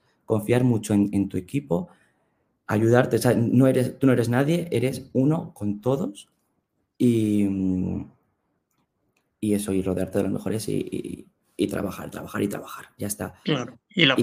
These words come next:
Speaker 2: paciencia, obviamente,
Speaker 1: paciencia.
Speaker 2: que también lo, lo decías. Pues qué buenos consejos, Jorge. Sí, yo creo que esto sirve mucho para que tengan esa inspiración y esas ganas de,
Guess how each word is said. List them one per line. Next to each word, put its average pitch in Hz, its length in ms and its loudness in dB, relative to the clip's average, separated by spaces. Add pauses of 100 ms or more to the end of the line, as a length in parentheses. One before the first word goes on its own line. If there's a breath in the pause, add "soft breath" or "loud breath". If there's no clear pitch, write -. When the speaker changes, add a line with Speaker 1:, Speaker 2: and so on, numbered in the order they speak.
Speaker 2:
paciencia, 135 380 0
obviamente, 135 360 2
Speaker 1:
paciencia. - 0 -
Speaker 2:
que - 120 -14
también 135 280 -4
lo, 131 220 0
lo 131 240 -4
decías. 131 600 -4 (220 soft breath)
Pues 147 120 0
qué 165 100 2
buenos 165 260 -2
consejos, 170 500 -4
Jorge. 147 400 -4
Sí, 156 180 -2
yo 151 140 0
creo 151 160 -2
que 151 160 -2
esto 156 540 -2
sirve 151 420 -4
mucho 147 360 -8
para 143 200 0
que 170 100 -8
tengan 147 320 -2
esa 143 200 -4
inspiración 151 720 -2
y 139 160 -4
esas 143 300 -2
ganas 143 300 -2
de, 143 220 0